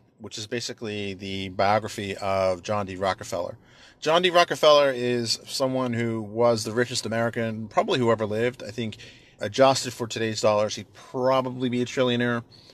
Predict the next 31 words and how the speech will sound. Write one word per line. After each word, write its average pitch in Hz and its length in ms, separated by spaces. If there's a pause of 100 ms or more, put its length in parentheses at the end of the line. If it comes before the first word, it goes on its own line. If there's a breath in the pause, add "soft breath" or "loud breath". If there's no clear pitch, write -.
(300 loud breath)
Um, 98 480
very 165 320
fascinating 139 640
story. 120 560 (320 soft breath)
I 185 120
grew 202 240
up, 185 160 (100)
uh, 139 180
in 165 120
and 170 100
around 151 200
New 139 40
York 135 200
City 147 500
and, 107 260
uh, 104 220
Bayonne, 123 480
actually. 113 500
Spent 113 340
m-, 110 140
much 117 220
of 120 60
my 110 100
formative 107 580
years 104 280
in 104 60
Bayonne, 104 280
New 101 80
Jersey, 123 420 (400 loud breath)
which, 117 420
um, 107 680